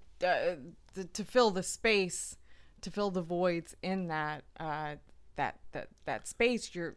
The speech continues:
you're not really compressing, meaning you're adding volume to it. And backpacks are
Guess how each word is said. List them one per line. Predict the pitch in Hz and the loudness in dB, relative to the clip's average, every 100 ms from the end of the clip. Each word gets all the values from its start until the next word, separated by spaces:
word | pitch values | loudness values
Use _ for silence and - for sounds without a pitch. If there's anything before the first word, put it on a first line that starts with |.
| - | -14
you're | - 175 175 | -12 -8 -4
not | 175 170 - | -2 -2 -4
really | 175 165 160 151 - | -4 -4 -4 -8 -12
compressing, | - 160 - 277 294 302 196 180 170 | -10 -10 -6 0 0 0 -4 -2 -4
meaning | 165 165 160 160 156 156 - - - - - | -4 -4 -6 -6 -8 -10 -16 -20 -20 -20 -8
you're | 170 165 165 160 156 - | -4 -2 -2 -4 -6 -8
adding | 147 151 147 143 143 143 147 | -4 -2 -4 -6 -8 -10 -10
volume | 143 127 139 139 139 131 135 147 - - | -8 -4 -6 -6 -8 -8 -10 -12 -14 -12
to | 151 127 | -8 -8
it. | 123 - - | -8 -12 -10
And | 160 160 165 160 - - - - - | -6 -4 -6 -8 -14 -20 -20 -16 2
backpacks | 202 226 269 262 - - 180 | 4 4 4 2 2 -8 -4
are | 175 | -6